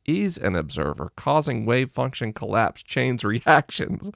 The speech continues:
would it not be different from the collapses caused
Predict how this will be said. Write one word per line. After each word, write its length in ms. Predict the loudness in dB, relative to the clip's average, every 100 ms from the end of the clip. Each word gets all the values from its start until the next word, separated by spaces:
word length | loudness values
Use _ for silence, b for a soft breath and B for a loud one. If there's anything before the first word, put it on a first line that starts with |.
| B B B B
would 200 | 6 8
it 180 | 8 4 -4
not 460 | 0 4 4 4
be 160 | 2 2
different 480 | 2 0 2 -2 0
from 180 | -2
the 80 | 0
collapses 800 | -2 0 0 0 -4 -10 -8 -10 -12
caused 640 | 2 4 6 4 2 -2